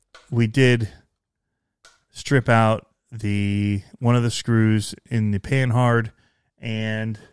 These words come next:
uh, the tire came, um, which I blamed it on, but I actually steered it right off and hit the jump. But he missed the actual jump part when it went flying, which is a little bummer. But again, can't blame him for it. It's, it starts moving fast when you're getting in that,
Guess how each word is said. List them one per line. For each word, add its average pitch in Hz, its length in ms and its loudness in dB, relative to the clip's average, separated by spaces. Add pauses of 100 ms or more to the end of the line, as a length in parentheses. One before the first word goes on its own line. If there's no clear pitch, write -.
(680)
uh, 104 420 -2
the 110 240 0
tire 107 400 2
came, 104 520 -4 (1160)
um, 87 480 -6 (140)
which 131 160 0
I 127 80 4
blamed 151 360 6
it 120 40 8
on, 110 200 4
but 110 100 2
I 113 120 4
actually 110 340 0
steered 110 340 0
it 110 40 -2
right 107 200 -2
off 101 180 -2
and 104 80 -6
hit 110 160 -4
the 113 60 -10
jump. 113 340 -6 (480)
But 120 120 0
he 123 40 4
missed 151 240 4
the 135 60 2
actual 120 280 0
jump 117 280 0
part 110 180 -4
when 101 120 -2
it 104 60 -2
went 104 140 -4
flying, 104 300 -4
which 104 100 -8
is 117 60 -4
a 135 60 2
little 202 240 8
bummer. 110 320 4
But 110 360 -4
again, 117 400 0 (240)
can't 165 280 0
blame 117 240 4
him 110 80 0
for 113 260 0
it. 117 80 -4 (220)
It's, 139 320 -6
it 139 160 -4
starts 147 360 0
moving 120 280 4
fast 104 400 2
when 107 80 0
you're 101 100 0
getting 104 260 -4
in 107 180 -2
that, 98 220 -4